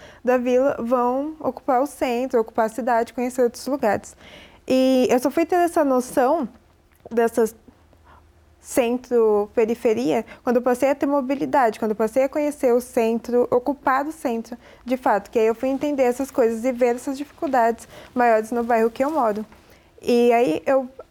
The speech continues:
foi aí que eu comecei a perceber também como eu posso tentar modificar essa realidade, o que é muito difícil, porque eu,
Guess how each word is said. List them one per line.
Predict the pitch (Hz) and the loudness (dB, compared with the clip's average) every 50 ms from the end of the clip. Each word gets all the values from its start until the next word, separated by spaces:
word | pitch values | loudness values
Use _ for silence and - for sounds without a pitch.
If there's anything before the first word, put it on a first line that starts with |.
| - | -4
foi | - 294 269 | 0 2 2
aí | 262 277 302 | 2 2 0
que | - | -2
eu | 320 | -4
comecei | - 330 330 320 - | -2 -2 0 0 0
a | 302 | 0
perceber | 269 285 269 285 254 262 | -2 0 0 2 0 0
também | 254 254 247 247 | 0 -2 -2 0
como | 254 254 262 | 0 0 0
eu | |
posso | 254 - 254 262 262 - - 285 285 294 277 269 - - - | 0 0 -2 -2 -2 -4 -4 -2 -2 -2 -4 -6 -10 -4 -2
tentar | - 240 254 269 - - 254 233 233 | 0 0 0 -2 -2 0 0 0 0
modificar | 233 247 247 240 - - 285 247 | 0 -2 -6 -8 -6 -2 -2 -2
essa | 247 240 269 | 0 0 -2
realidade, | 240 247 240 240 262 269 277 233 214 214 - - | -2 0 0 -2 -2 0 0 0 0 0 -2 -4
o | - | -4
que | 240 - | -2 0
é | 277 277 | 0 0
muito | 269 262 277 277 302 | 0 -2 -2 -2 -2
difícil, | 269 311 330 - 311 269 269 - - - - - - - _ | -2 -2 -2 -2 -2 -4 -4 -4 -10 -18 -20 -20 -20 -16 _
porque | - 269 - 294 | -6 -2 0 2
eu, | 254 | 2